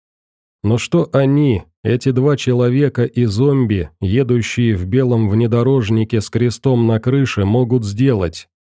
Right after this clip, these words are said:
Как им помочь? Они видели, как машины с выключенными фарами пронеслись мимо.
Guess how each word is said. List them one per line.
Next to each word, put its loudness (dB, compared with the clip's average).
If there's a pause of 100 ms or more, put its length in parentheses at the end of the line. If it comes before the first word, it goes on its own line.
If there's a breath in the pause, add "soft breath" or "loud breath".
(200)
Как -2
им 2
помочь? 0 (640)
Они 2
видели, 2
как -2
машины 0
с -8
выключенными 0
фарами 0
пронеслись 0
мимо. 0